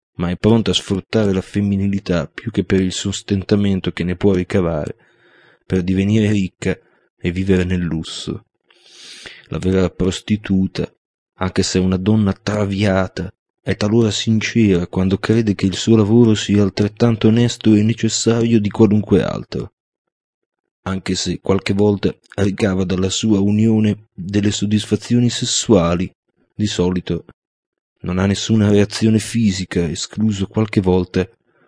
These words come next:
un senso di disgusto. Cerca di fare il suo lavoro senza emozionarsi, come ne farebbe un altro qualsiasi, e talvolta riesce anche ad essere molto gentile,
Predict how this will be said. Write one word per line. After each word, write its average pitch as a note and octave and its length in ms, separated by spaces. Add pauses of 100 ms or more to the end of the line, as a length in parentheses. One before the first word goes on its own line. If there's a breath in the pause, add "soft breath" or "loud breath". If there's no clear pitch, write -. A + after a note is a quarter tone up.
(220)
un F#2+ 140
senso G2+ 420
di F#2+ 100
disgusto. F#2 920 (1080)
Cerca - 400
di D#2+ 120
fare F#2+ 260
il F#2 80
suo - 180
lavoro G2+ 400
senza G2+ 480
emozionarsi, G2+ 1080 (280 loud breath)
come F#2 260
ne F2+ 80
farebbe G2 420
un G2+ 120
altro G2+ 300
qualsiasi, - 800 (760)
e - 160
talvolta G2 500
riesce G2 400
anche G#2+ 240
ad G#2 80
essere G#2 300
molto A2 320
gentile, A#2 640